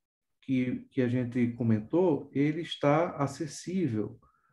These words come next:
é, dentro dessa, dessa, desse link, né, desse modelo para submissão do trabalho. Então, esse,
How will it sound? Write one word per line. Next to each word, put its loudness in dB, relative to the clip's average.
é, 0
dentro 0
dessa, 0
dessa, -4
desse 0
link, 2
né, 0
desse -2
modelo 4
para 0
submissão -4
do -2
trabalho. 4
Então, -10
esse, -14